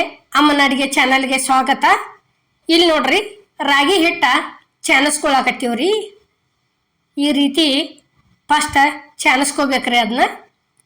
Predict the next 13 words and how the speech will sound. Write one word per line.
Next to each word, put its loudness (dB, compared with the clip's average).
ನೋಡ್ರಿ, -2
ನಾವು 0
ಎಷ್ಟು -4
ಬೇಕು -2
ನೋಡ್ಕೊಂಡು 0
ಮಾಡ್ಕೋದ್ರಿ. 0
ಅದ್ನೇನೇನ 0
ಹಿಟ್ಟೇನ -2
ಮಾಪ್ 0
ತೋರ್ಸಿಲ್ರಿ -6
ನಾವು -2
ಕರೆಕ್ಟ್ -2
ಹಂಗೆ. -2